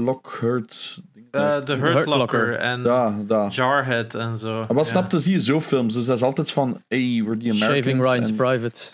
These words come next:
Speaker 2: Dus ja,
Speaker 1: Ja.
Speaker 2: maar die hebben
Speaker 1: Nee, dat is
Speaker 2: meestal
Speaker 1: een
Speaker 2: nog,
Speaker 1: keigoeie film.
Speaker 2: <laughs>
Speaker 1: Alle
Speaker 2: die hebben
Speaker 1: twee.
Speaker 2: gelukkig meestal nog wel een kritisch kantje, omdat dat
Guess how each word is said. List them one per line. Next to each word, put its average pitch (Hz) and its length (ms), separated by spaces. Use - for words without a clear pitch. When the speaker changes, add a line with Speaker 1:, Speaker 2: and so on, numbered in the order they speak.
Speaker 2:
Dus 151 200
ja, 170 200
Speaker 1:
Ja. 202 60
Speaker 2:
maar 139 340
die 156 140
hebben 175 240
Speaker 1:
Nee, - 100
dat 123 100
is - 60
Speaker 2:
meestal 202 80
Speaker 1:
een 160 60
Speaker 2:
nog, 156 100
Speaker 1:
keigoeie 101 220
film. - 180
Speaker 2:
<laughs> 180 200
Speaker 1:
Alle 180 160
Speaker 2:
die - 100
hebben 147 200
Speaker 1:
twee. 170 140
Speaker 2:
gelukkig 160 380
meestal 151 440
nog 143 200
wel 135 320
een 127 220
kritisch 127 440
kantje, 131 460
omdat 123 260
dat 113 300